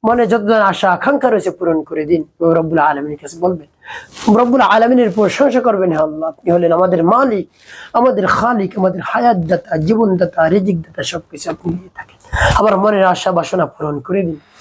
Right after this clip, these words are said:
আপনার যে চাহিদা আছে সেই চাহিদার কথা রব্বুল আলামিনের কাছে বলবেন।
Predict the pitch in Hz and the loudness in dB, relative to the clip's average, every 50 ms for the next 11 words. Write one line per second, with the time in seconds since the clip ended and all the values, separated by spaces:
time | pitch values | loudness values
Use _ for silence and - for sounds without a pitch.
0 | - - _ _ _ _ _ - - - - - - 330 311 302 277 214 220 254 | -20 -20 _ _ _ _ _ -12 -4 -2 -2 0 2 4 4 4 4 2 2 0
1 | 220 - 214 208 240 233 233 220 202 185 - - 208 156 - - 175 170 160 - | 0 0 0 0 0 2 2 2 0 0 -4 -6 -8 -6 -2 -2 -2 -2 -2 -2
2 | 165 170 175 160 160 151 - 151 151 151 165 160 165 170 143 143 151 143 139 143 | -2 -2 0 -2 -2 -6 -6 -8 -8 -8 -6 -4 -2 0 0 0 0 -2 -6 -10
3 | 147 147 - - - - 143 143 147 151 - - | -12 -14 -14 -18 -18 -12 -6 -6 -6 -6 -6 -18